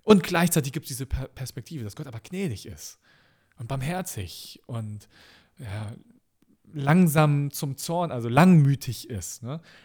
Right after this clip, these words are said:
Oder, und das finde ich klasse, Jona, ne? <clears throat> Jona hält, hält Gott das ja quasi vor,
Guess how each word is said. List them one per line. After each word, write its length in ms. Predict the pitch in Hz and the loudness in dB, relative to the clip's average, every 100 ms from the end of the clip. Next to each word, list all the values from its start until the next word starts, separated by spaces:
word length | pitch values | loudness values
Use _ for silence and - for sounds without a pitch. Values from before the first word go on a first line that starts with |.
| _ - | _ 2
Oder, 500 | 180 180 175 165 - - _ _ _ | 6 8 8 6 0 -18 _ _ _
und 80 | - | -8
das 140 | 143 - | -6 -6
finde 100 | 135 | -8
ich 100 | - | -6
klasse, 240 | 139 127 | -8 -8
Jona, 500 | 110 127 151 104 92 | -6 -2 -2 -2 -6
ne? 240 | 98 131 135 _ _ _ _ _ - - | -6 -8 -10 _ _ _ _ _ -10 -2
<clears throat> 260 | 127 131 | 2 0
Jona 420 | - 127 139 127 - | 0 2 4 4 4
hält, 380 | 127 139 - 123 | 0 0 -4 -6
hält 220 | 127 - | -6 2
Gott 180 | 131 120 | 2 4
das 140 | - | 2
ja 80 | 107 | 0
quasi 360 | - 110 95 | -2 -4 -4
vor, 420 | 92 - 135 92 | -8 -8 -6 -6